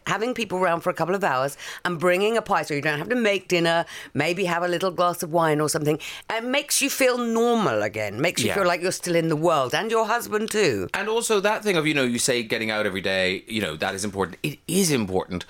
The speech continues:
Speaker 2: And maybe you feel like you can't leave him, things like that. I would say online is a really good resource.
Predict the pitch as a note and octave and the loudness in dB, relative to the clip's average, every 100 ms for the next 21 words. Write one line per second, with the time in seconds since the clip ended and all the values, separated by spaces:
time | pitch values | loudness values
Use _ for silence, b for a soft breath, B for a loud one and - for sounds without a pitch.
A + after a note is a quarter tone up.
0 | B B B B B - C#3+ D3 C#3+ D#3+ | B B B B B -8 -8 -8 -2 0
1 | F3+ F3+ F3 C#3+ C#3+ C#3 C3 G#2 C3+ C3+ | 0 0 0 0 2 0 -2 -4 0 2
2 | C#3 - F2+ G#2+ B2 C3 B2 C3 B2+ B2 | 0 -2 -8 -2 2 2 2 2 2 0
3 | B2 - C3+ A2+ A#2 A#2 A2+ B B - | -4 -6 -4 0 0 0 -4 B B -4
4 | D#3 E3 E3+ D#3 - D3 C#3 C#3 C3+ - | -2 2 2 2 2 4 6 4 2 -4
5 | - C3 C3+ B2 A#2+ B2+ C3+ C#3+ C3 B2+ | -2 0 2 0 0 0 0 -2 0 -2
6 | A#2+ B2+ C3+ C3+ B2+ A2 - C3 C3 B2+ | 0 0 2 2 0 -4 -2 2 2 2
7 | B2+ A#2 B2 C3+ C#3 - | 0 2 2 2 0 -2